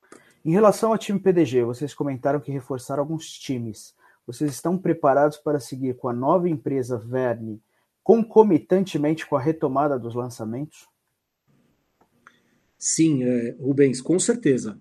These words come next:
Speaker 2: É, aliás, o reforço no time, ele já vem alinhado a essa estratégia. A gente já fez aí o nosso reforço na área comercial,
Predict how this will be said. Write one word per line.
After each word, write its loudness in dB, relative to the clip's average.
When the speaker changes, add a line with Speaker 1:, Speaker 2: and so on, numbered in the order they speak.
Speaker 2:
É, -10
aliás, 2
o 6
reforço 4
no 4
time, 2
ele 4
já 2
vem 0
alinhado 2
a 4
essa -2
estratégia. -4
A -18
gente -6
já 0
fez 0
aí 0
o -10
nosso -2
reforço 2
na 0
área 2
comercial, 2